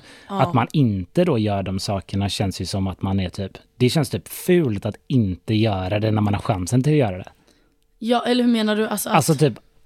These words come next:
Speaker 1: när,
Speaker 2: för
Speaker 1: att
Speaker 2: det är
Speaker 1: ta
Speaker 2: så
Speaker 1: vara
Speaker 2: få
Speaker 1: på möjligheterna,
Speaker 2: Ja,
Speaker 1: liksom, för att vi
Speaker 2: exakt.
Speaker 1: har alla möjligheter i det här
Speaker 2: Ja,
Speaker 1: landet,
Speaker 2: att man
Speaker 1: liksom.
Speaker 2: gör någonting som inte
Speaker 1: Ja.
Speaker 2: är så säkert för att det fortfarande är så säkert jämfört med hur osäkert det kan vara för andra.
Speaker 1: Ja, exakt.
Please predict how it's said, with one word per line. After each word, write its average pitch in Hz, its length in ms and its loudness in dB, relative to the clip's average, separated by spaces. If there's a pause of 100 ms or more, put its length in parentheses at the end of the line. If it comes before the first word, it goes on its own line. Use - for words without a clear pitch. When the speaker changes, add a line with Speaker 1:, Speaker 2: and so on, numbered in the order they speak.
(140)
Speaker 1:
när, 247 180 4
Speaker 2:
för - 80 4
Speaker 1:
att 254 40 6
Speaker 2:
det 254 60 6
är - 40 6
Speaker 1:
ta 254 60 2
Speaker 2:
så 240 60 4
Speaker 1:
vara 254 180 6
Speaker 2:
få 240 100 6
Speaker 1:
på 233 60 4
möjligheterna, 220 580 2
Speaker 2:
Ja, 160 240 6
Speaker 1:
liksom, 202 180 0
för 208 60 4
att 208 80 4
vi - 40 4
Speaker 2:
exakt. 185 120 0
Speaker 1:
har 214 220 2
alla 196 120 -4
möjligheter 196 480 -4
i 190 40 -6
det 190 60 -4
här 131 120 2
Speaker 2:
Ja, 123 100 2
Speaker 1:
landet, 98 220 -2
Speaker 2:
att 139 140 0
man 139 100 4
Speaker 1:
liksom. 131 120 2
Speaker 2:
gör 127 240 4
någonting 117 340 0
som 113 200 0
inte 107 120 2
Speaker 1:
Ja. 104 100 2
Speaker 2:
är 107 120 2
så 98 120 -6
säkert 101 580 -4
för - 140 -4
att - 80 -6
det 104 100 -2
fortfarande 110 560 -4
är 110 200 -4
så 95 140 -10
säkert 92 520 -8
jämfört 92 460 -8
med 90 340 -8 (340)
hur 120 120 -2
osäkert 98 420 -4
det 101 60 -6
kan 98 120 -2
vara 95 100 -4
för - 100 -10
andra. 104 360 -2 (180)
Speaker 1:
Ja, 202 340 -2
exakt. - 520 -10